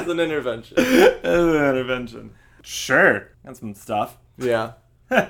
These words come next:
Speaker 3: Well, so people who have problems with sexual desire, arousal, orgasm, et cetera, are more likely to fantasize about B D S M because, again, it's something that blocks out feelings of anxiety and insecurity. And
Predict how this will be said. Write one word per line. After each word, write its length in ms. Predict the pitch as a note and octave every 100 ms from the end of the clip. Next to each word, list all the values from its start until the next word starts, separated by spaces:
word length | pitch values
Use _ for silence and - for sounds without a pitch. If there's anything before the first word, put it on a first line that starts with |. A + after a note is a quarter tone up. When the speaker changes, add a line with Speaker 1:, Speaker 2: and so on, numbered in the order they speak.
| -
Speaker 3:
Well, 360 | D3+ D3+ D3+ -
so 240 | - C#3+
people 600 | - E3+ F3+ F3 E3+ - _ -
who 420 | C#3+ C#3 C#3 - _
have 480 | - B2 C3 C#3 C3 -
problems 480 | - C3 A#2 A2+ G#2+
with 180 | A2 G#2+
sexual 380 | - A#2+ - A2
desire, 440 | G#2 C3 D3 D3
arousal, 580 | C#3 G#2+ A#2+ B2+ B2+ A#2+
orgasm, 460 | G#2+ A#2 A#2 A2+ G#2+
et 40 |
cetera, 380 | - A2 G#2+ G#2 - _ _ -
are 120 | A2
more 280 | A2 C3 C#3
likely 460 | B2+ A#2+ A#2+ A2+
to 160 | G2+ A2+
fantasize 500 | - A2+ G#2 A2 G#2
about 260 | G2+ F#2+
B 120 | G#2+ G2+
D 100 | G2
S 140 | -
M 320 | B2 A2 G2 -
because, 320 | G2+ G#2 G2
again, 260 | G#2+ A#2+ G#2+
it's 100 | G2
something 200 | A2+ G#2+
that 160 | G#2 G2
blocks 340 | G#2+ G#2+ -
out 180 | G#2+ F#2+
feelings 240 | G#2 G2+
of 60 | F#2+
anxiety 520 | F#2+ G2 C3 B2+ B2
and 80 | G#2
insecurity. 840 | G2+ - - B2 A2+ A2+ A2 G#2+ _ -
And 560 | G#2+ G2+ G2 F#2+ F#2